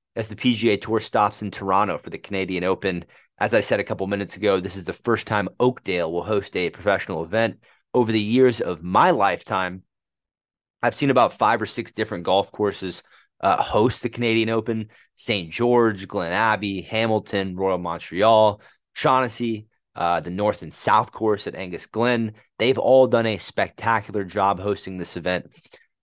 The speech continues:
The bottom line is Golf Canada wanted more venues in the mix for their nation's title, which I don't quite understand. I know there is an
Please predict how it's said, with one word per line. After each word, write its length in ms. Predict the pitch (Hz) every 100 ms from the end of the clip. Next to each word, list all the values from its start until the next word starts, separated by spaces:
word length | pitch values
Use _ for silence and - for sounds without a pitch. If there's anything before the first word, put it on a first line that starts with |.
| -
The 60 |
bottom 280 | 95 143 143
line 200 | 131 127
is 140 | 120 101
Golf 300 | 110 110 -
Canada 360 | 120 113 107
wanted 340 | 101 104 101 87
more 340 | 92 110 123
venues 520 | 101 113 113 110 101
in 160 | 95 110
the 60 |
mix 380 | 107 101 107 -
for 140 | - 101
their 120 | 101
nation's 500 | 101 104 - 92 -
title, 440 | - 95 95 87 - - _ -
which 180 | 117 -
I 80 | 160
don't 180 | 190 -
quite 320 | - 127 127
understand. 580 | 120 101 - 107 107 101
I 60 |
know 380 | 101 113 107 104 _ _ _
there 160 | 104 104
is 120 | 95
an 160 | 92